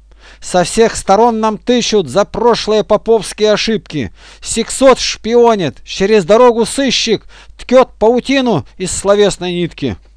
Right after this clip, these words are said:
Едущие мой хлеб разобрались, что ни к чему им мужество, порядок.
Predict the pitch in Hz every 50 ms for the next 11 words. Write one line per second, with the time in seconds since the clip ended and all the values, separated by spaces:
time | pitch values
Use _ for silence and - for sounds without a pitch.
0 | _ _ _ _ _ - - - _ - 110 117 156 160 185 208 202 - - -
1 | 185 185 180 185 190 170 - - 147 185 214 196 - - - 185 180 156 190 180
2 | 151 180 190 196 196 226 220 185 - - - - - - - - 208 214 196 160
3 | 175 220 240 - - - - 247 254 269 277 262 240 226 214 208 226 226 185 202
4 | 185 - - 196 185 170 - 190 190 190 190 170 156 - -